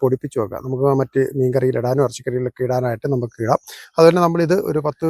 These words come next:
അമ്പത് ചോടുണ്ടെന്നുണ്ടെന്നുണ്ടെങ്കിൽ നമുക്കിത് കടയിൽ കൊടുത്തു കഴിഞ്ഞാല് നമ്മൾ ഈ പറഞ്ഞ റേറ്റ് നമുക്ക് കിട്ടുകയും ചെയ്യും. നല്ല മാർക്കറ്റുള്ളൊരു മുളകാണ്. അതുപോലെ നമുക്കിതിന് ഒരുപാട് നമുക്ക് വലിയ പരിചരണമൊന്നും വേണ്ട.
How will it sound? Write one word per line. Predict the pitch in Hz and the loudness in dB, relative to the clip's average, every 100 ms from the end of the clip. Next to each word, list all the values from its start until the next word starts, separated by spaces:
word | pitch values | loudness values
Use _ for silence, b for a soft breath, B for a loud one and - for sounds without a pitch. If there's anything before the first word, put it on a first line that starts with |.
| 165 | 0
അമ്പത് | 156 160 151 | 0 0 2
ചോടുണ്ടെന്നുണ്ടെന്നുണ്ടെങ്കിൽ | 147 147 143 147 143 131 117 110 117 - 139 | 2 4 2 2 0 -2 -4 -6 -8 -8 -8
നമുക്കിത് | 135 - 131 143 | -10 -6 -4 -2
കടയിൽ | 127 139 151 | 0 0 0
കൊടുത്തു | 127 - | -2 -2
കഴിഞ്ഞാല് | 123 120 117 - - | -4 -2 -6 -8 -6
നമ്മൾ | 131 139 | -2 0
ഈ | 131 | 0
പറഞ്ഞ | 123 139 - | -2 -2 -2
റേറ്റ് | 127 135 - 135 | 0 0 2 0
നമുക്ക് | 127 _ | -2 _
കിട്ടുകയും | 131 120 | 0 0
ചെയ്യും. | - - B B B - | -2 -18 B B B 2
നല്ല | 143 175 202 | 4 6 4
മാർക്കറ്റുള്ളൊരു | 190 185 190 180 170 160 | 2 -2 -4 -2 0 4
മുളകാണ്. | 143 143 110 165 B B B B | 4 2 0 -8 B B B B
അതുപോലെ | 180 185 180 | 4 6 4
നമുക്കിതിന് | 180 180 180 196 151 | 0 2 2 0 0
ഒരുപാട് | 151 165 175 156 | 4 6 6 2
നമുക്ക് | 151 160 | -4 -6
വലിയ | 151 135 | -4 -2
പരിചരണമൊന്നും | 135 160 160 143 127 | 0 0 -2 -4 -4
വേണ്ട. | 120 | -6